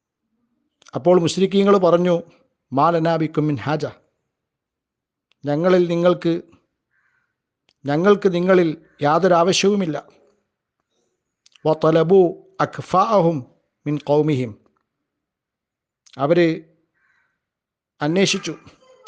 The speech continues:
ആവശ്യപ്പെട്ടു, അക്ഫാഅഹും മിൻ ഖൗമിഹിം, മുസ്ലിമീങ്ങളുടെ ആ-, ആളുകളിൽ നിന്ന് അവർക്ക് അനുയോജ്യമാകുന്ന ആളുകളെ ആവശ്യപ്പെട്ടു.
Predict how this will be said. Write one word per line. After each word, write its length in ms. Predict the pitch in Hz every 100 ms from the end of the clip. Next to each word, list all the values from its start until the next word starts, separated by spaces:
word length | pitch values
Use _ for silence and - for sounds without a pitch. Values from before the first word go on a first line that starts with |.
| -
ആവശ്യപ്പെട്ടു, 640 | 139 175 214 214 175 - - _ _ _
അക്ഫാഅഹും 760 | 139 - 135 175 180 208 170 160 104 _ _ _ _ _ _ -
മിൻ 120 | 156
ഖൗമിഹിം, 480 | 151 151 151 143 127 101 _ _ _ -
മുസ്ലിമീങ്ങളുടെ 640 | 131 160 175 175 180 170 175
ആ-, 160 | 180 - -
ആളുകളിൽ 400 | 151 170 170 175
നിന്ന് 220 | 170 156 160 _ _ _ _ _ _ _ _ _ _ _ _ _ -
അവർക്ക് 500 | 143 165 190 190 196 180 - _ -
അനുയോജ്യമാകുന്ന 920 | 156 165 190 156 190 190 175 175 170 170
ആളുകളെ 380 | 156 160 151 - _ - _ _ _ _ _ _ _ _ _ _ _
ആവശ്യപ്പെട്ടു. 600 | 127 147 147 151 139 -